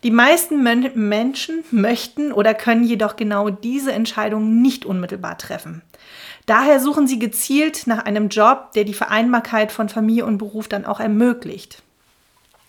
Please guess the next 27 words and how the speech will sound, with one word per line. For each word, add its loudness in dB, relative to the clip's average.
Dieser 4
Aspekt, -6
äh, 0
gewinnt 0
nicht -4
nur 4
bei 0
den -2
Jobsuche -2
an 0
Bedeutung, 2
sondern 0
beeinflusst -6
auch -6
die -8
Zufriedenheit -6
im -4
Berufsleben -4
zunehmend -2
immer -2
stärker. -4
So -6
auch -12
meine 0
Beobachtung. -8
Wenn 4
die -2